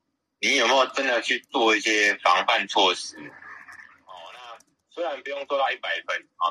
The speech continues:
比如说有做到就好，那你就尽人事了，那就听天命了。因为没有一个，世上没有一个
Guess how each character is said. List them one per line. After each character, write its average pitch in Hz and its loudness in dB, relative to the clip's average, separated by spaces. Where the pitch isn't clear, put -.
比 98 0
如 95 0
说 98 6
有 87 2
做 - 2
到 98 4
就 95 0
好， - 2
那 117 2
你 - 0
就 113 0
尽 117 -6
人 90 -8
事 - -6
了， 78 -6
那 90 -12
就 - -18
听 92 -20
天 90 -20
命 85 -20
了。 - -20
因 113 -12
为 123 -10
没 110 -6
有 110 2
一 - 0
个， 107 2
世 147 -10
上 120 -4
没 110 -8
有 101 -6
一 101 -8
个 87 -10